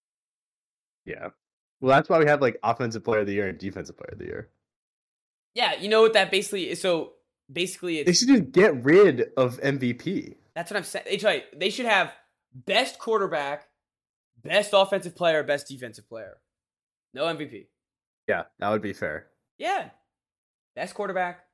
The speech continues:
Speaker 2: best offensive player, not quar-, like, specifically not quarterback, and then best defensive player.
Speaker 1: Hmm. Yeah,
Speaker 2: That,
Speaker 1: I agree.
Speaker 2: yeah, that, the M V P is lame now. It's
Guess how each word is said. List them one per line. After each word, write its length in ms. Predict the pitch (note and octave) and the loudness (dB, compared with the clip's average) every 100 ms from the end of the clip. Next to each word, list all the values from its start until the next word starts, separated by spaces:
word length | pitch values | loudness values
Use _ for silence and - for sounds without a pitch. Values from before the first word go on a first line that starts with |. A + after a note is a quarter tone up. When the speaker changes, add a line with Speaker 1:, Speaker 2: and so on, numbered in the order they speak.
| _ | _
Speaker 2:
best 180 | C3 D3 | -12 -6
offensive 360 | E3 E3 C#3+ - | -6 -6 -14 -12
player, 280 | C#3 C3 A2+ | -8 -8 -8
not 460 | A#2+ E3 F#3 - | -2 2 2 2
quar-, 180 | - F#3 | -6 -4
like, 120 | D3+ | -4
specifically 560 | - E3+ F#3+ G3 F#3+ F#3+ | -8 -10 -8 -10 -8 -8
not 200 | D#3+ D3 | -6 -8
quarterback, 440 | D3+ B2+ G#2+ G2 - _ _ _ - | -8 -8 -10 -14 -16 _ _ _ -16
and 100 | C#3+ | -12
then 140 | C3 A#2+ | -12 -10
best 200 | B2+ - | -12 -14
defensive 300 | A#2+ G#2+ - | -20 -20 -20
player. 140 | - - _ _ _ A#2 F#2 | -20 -20 _ _ _ -16 -16
Speaker 1:
Hmm. 60 | D2+ _ _ _ _ _ _ _ _ _ _ _ _ _ _ _ _ _ _ _ _ _ _ _ B2+ | _ _ _ _ _ _ _ _ _ _ _ _ _ _ _ _ _ _ _ _ _ _ _ _ -6
Yeah, 60 | - | -6
Speaker 2:
That, 120 | - | -12
Speaker 1:
I 20 | G#2 | -10
agree. 200 | A2+ A#2 | -10 -12
Speaker 2:
yeah, 240 | - B2 A2+ | -12 -12 -10
that, 300 | C3 C3+ - | -8 -8 -8
the 140 | C#3+ | -10
M 120 | E3+ E3+ | -10 -12
V 100 | E3 | -14
P 200 | C3 A2+ | -16 -18
is 140 | A2 | -18
lame 220 | F#2+ F#2+ | -20 -20
now. 200 | G2 E2+ _ _ _ _ _ _ _ _ _ _ _ | -20 -20 _ _ _ _ _ _ _ _ _ _ _
It's 260 | G2+ - | -20 -20